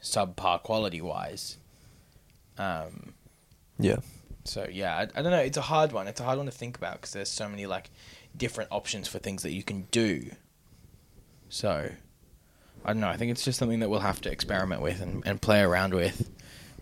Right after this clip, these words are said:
Speaker 1: But
Speaker 2: Yeah. That's probably, like, comes down to really, really knowing your audience.
Speaker 1: Mm.
Speaker 2: And once you get that really, really niche, not niche, but, like, narrowed down audience,
Speaker 1: Mm.
Speaker 2: you know exactly who you're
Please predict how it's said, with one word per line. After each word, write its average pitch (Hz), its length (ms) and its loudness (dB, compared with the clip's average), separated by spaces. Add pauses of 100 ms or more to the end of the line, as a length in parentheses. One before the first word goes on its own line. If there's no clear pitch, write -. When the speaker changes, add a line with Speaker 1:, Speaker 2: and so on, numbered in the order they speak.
Speaker 1:
But 98 280 8
Speaker 2:
Yeah. 98 220 6 (380)
That's - 200 10
probably, 156 380 12
like, - 580 8
comes 98 240 6
down 98 220 10
to 95 60 8
really, 95 480 10
really 104 440 12
knowing 95 340 12
your 92 160 8
audience. 92 540 6 (400)
Speaker 1:
Mm. 110 400 -4
Speaker 2:
And 101 420 6
once 104 360 8
you 110 80 12
get 107 280 12
that 101 200 12
really, 101 440 12
really 92 440 12 (440)
niche, 101 640 8 (760)
not 101 200 12
niche, 92 320 6
but, 80 120 6
like, 95 400 4 (300)
narrowed 101 460 12
down 95 320 12
audience, 98 600 6 (180)
Speaker 1:
Mm. 117 60 -8 (380)
Speaker 2:
you 110 120 8
know 95 120 12
exactly 98 480 12
who 98 80 10
you're 95 140 10